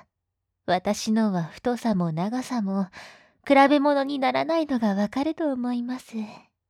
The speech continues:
その辺にゴロゴロ転がってる巨根気取りのオスにも負けないです。もっとこっちに寄ってください。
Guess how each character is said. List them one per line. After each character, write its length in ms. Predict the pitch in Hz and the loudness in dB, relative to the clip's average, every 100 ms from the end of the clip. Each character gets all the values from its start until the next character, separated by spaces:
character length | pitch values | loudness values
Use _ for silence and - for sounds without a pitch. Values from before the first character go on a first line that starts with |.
| _ _ _ _ _ _ _ _ _ _ _ _ _ _ _ | _ _ _ _ _ _ _ _ _ _ _ _ _ _ _
そ 260 | - 247 233 | 2 4 4
の 120 | 240 | 2
辺 220 | 277 269 | 2 2
に 220 | 269 277 | 0 0
ゴ 160 | 240 277 | 4 6
ロ 160 | 330 | 6
ゴ 100 | 311 | 6
ロ 120 | 277 240 | 4 4
転 340 | - 214 208 | 2 2 2
が 120 | 208 | 0
っ 60 | 226 | -4
て 220 | - 240 | -2 -2
る 280 | 233 240 233 - _ | 0 0 -2 -8 _
巨 220 | - 262 294 | 2 2 4
根 200 | 330 359 | 0 2
気 140 | 453 | 4
取 160 | 403 370 | 4 4
り 60 | |
の 120 | 277 190 | 2 2
オ 100 | 214 | 2
ス 140 | - | 0
に 160 | 269 240 | 0 2
も 140 | 175 | 2
負 180 | 160 175 | 0 -4
け 160 | - | -2
な 140 | 214 233 | 0 0
い 100 | 240 | -2
で 100 | 214 | -6
す。 160 | - - - _ _ _ _ _ _ _ _ _ _ _ _ _ _ _ _ _ _ _ _ _ _ _ _ _ _ _ _ _ - | -8 -18 -20 _ _ _ _ _ _ _ _ _ _ _ _ _ _ _ _ _ _ _ _ _ _ _ _ _ _ _ _ _ -8
も 180 | 233 220 | -4 -4
っ 80 | - - | -6 -10
と 100 | 226 - | -10 -10
こ 140 | - | -8
っ 80 | 214 - | -8 -8
ち 160 | - | -6
に 160 | 269 214 | 0 2
寄 80 | 180 | 0
っ 40 | |
て 200 | - 226 | -2 -12
く 100 | - | -10
だ 140 | 233 233 | -10 -12
さ 320 | - 247 | -14 -16
い。 60 | 254 | -16